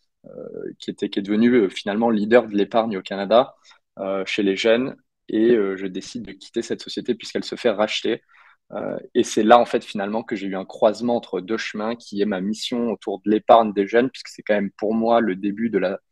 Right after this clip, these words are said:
de, de, de, de l'aventure de finance personnelle de chaque personne. C'est, euh, épargner, c'est mettre de l'argent de côté, euh, pour financer des différents objectifs de vie. Aujourd'hui, les gens financent, euh, un projet immobilier, se construire un patrimoine pour sa retraite,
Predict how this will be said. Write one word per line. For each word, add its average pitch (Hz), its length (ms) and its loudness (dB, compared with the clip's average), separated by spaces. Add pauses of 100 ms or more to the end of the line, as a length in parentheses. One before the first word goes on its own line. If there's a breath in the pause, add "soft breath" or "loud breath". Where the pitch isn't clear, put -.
(340 soft breath)
de, 95 240 -4
de, - 180 -6 (220)
de, - 180 -8
de 98 120 0
l'aventure 107 680 6 (280)
de 101 120 -2
finance 120 500 0
personnelle 117 540 2
de 120 80 0
chaque - 240 -4
personne. 127 420 4
C'est, 98 280 -6
euh, 92 180 -8
épargner, 107 440 -2
c'est - 140 -10
mettre 95 180 -8
de 98 60 -4
l'argent 98 260 -2
de 95 60 -14
côté, 110 320 -4 (640 soft breath)
euh, 90 240 -4
pour - 180 4
financer 107 460 -4
des 104 160 -2
différents 98 400 -2
objectifs 98 440 -6
de 98 100 -2
vie. 107 180 0
Aujourd'hui, 95 420 0
les 98 100 0
gens 95 120 -4
financent, - 540 -8
euh, - 180 -6
un 95 100 -6
projet 98 340 2
immobilier, 98 840 6
se - 160 -6
construire - 380 -6
un 90 60 -4
patrimoine 101 480 -2
pour - 120 -16
sa - 140 4
retraite, 104 380 6